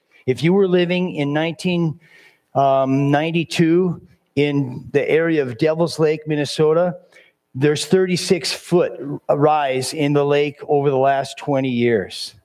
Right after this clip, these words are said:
So some of those people said, "Well, God, you said you wouldn't flood us out." No, you didn't read the book.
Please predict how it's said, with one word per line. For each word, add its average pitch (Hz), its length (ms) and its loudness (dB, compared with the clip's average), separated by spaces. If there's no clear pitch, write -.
So 151 260 2
some 190 280 2
of 208 60 4
those 156 180 2
people 151 320 2
said, 139 320 -2
"Well, 135 160 2
God, 165 280 0
you 156 100 -2
said 165 280 -2
you 160 100 0
wouldn't 160 340 0
flood 160 340 0
us 147 220 -4
out." 156 440 -2
No, 151 480 0
you 139 100 -2
didn't 143 220 0
read 143 320 0
the 131 80 0
book. - 640 -4